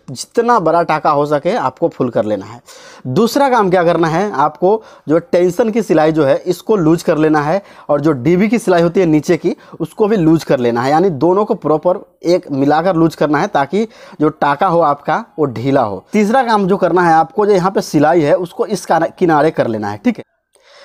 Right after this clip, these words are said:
छोटी मशीन होती है, उसमें ऐसा पेचकस लगाकर और आप लोग इसको ऐसे कर लेते हैं,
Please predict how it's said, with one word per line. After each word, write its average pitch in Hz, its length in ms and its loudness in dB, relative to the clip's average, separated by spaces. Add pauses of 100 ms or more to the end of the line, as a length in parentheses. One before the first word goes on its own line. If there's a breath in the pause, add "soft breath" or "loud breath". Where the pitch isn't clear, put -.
(160 soft breath)
छोटी 175 240 0
मशीन 196 260 0
होती 190 200 0
है, 185 60 4
उसमें 180 260 0
ऐसा 190 300 -2
पेचकस 175 400 -4
लगाकर 160 460 0 (100)
और 139 140 -4
आप 151 240 -4 (180)
लोग 165 180 2
इसको 165 240 -2
ऐसे 139 200 -2
कर 131 160 -4
लेते 117 240 -2
हैं, 104 100 -10